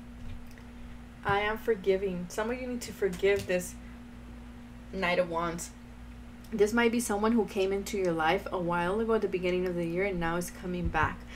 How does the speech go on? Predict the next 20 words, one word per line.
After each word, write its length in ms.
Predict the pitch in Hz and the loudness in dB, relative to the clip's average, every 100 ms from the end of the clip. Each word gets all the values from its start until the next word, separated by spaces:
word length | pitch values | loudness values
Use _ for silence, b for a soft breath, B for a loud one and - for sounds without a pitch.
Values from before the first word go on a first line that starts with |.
| B | B
Again, 420 | - 180 196 190 | -2 2 4 4
because 260 | 180 180 180 | 2 0 2
they're 100 | 180 | 2
seeing 300 | 180 208 196 | 2 -2 0
the 100 | 180 | 0
light 320 | 175 170 170 | 2 2 0
being 220 | 180 165 | -4 -4
put 240 | 170 - 175 | -4 -2 -2
on 180 | 165 160 | -2 -4
you. 80 | |
They're 140 | 160 170 | -4 -4
seeing 360 | - 196 190 180 | -4 -4 -2 -2
that 120 | - | -2
you're 140 | 180 | -4
growing. 500 | 170 180 175 175 170 | -2 0 2 0 -2
They're 120 | 165 | -4
seeing 360 | 170 - 202 185 | -4 -4 -2 -2
that, 200 | 175 160 | -2 -4
you 120 | 180 | -4
know, 240 | 180 165 | -2 -2